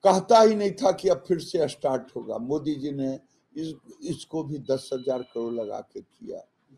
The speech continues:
रिफाइनरी को लगभग पच्चीस हजार करोड़ लगा के यहाँ डंपिंग यार्ड बन रहा था।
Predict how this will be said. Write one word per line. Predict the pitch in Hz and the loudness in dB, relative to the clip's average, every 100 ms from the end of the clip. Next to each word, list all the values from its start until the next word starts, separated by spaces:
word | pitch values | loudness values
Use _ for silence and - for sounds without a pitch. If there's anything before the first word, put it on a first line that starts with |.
| _ _ _ _ _ _ _ - | _ _ _ _ _ _ _ -8
रिफाइनरी | 131 165 160 180 190 190 | -2 -2 0 0 0 -2
को | 190 190 139 | -2 -4 0
लगभग | 156 165 175 175 - | 2 2 0 -2 -6
पच्चीस | 131 208 175 | -10 -10 -8
हजार | 170 139 139 135 | -6 -4 -4 -4
करोड़ | 131 127 127 | -6 -6 -4
लगा | 120 117 120 | -6 -8 -12
के | - - - _ _ _ _ _ _ _ - | -12 -14 -14 _ _ _ _ _ _ _ -4
यहाँ | 175 190 196 185 - _ _ - | 0 0 0 -2 -8 _ _ -20
डंपिंग | 127 185 220 202 247 208 185 | 0 4 4 2 -2 0 2
यार्ड | 139 131 | 2 0
बन | 117 117 | -6 -8
रहा | 101 98 - | -8 -12 -16
था। | 92 _ _ | -20 _ _